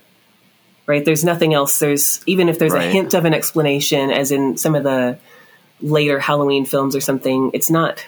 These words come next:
Speaker 1: really to give, to promote sympathy or anything.
Speaker 2: Right.
Speaker 1: But in films like, um, Godzilla,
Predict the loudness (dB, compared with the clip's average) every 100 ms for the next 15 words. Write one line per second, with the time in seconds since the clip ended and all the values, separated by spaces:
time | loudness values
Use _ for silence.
0 | -12 -2 0 2 0 -2 -2 -2 -2 -4
1 | -10 -14 _ _ _ _ _ _ _ -2
2 | -2 -2 0 0 0 0 0 0 -2 -4
3 | -4 -4 -8 -4 -2 0 0 -2 -2 -6
4 | -12 _ _ _ _ _ 0 0 0 0
5 | 0 0 0 0 0 -2 -4 -6 -2 0
6 | 0 0 -2 -4 -8 _ _ _ -8 -4
7 | -2 0 0 0 0 -2 -4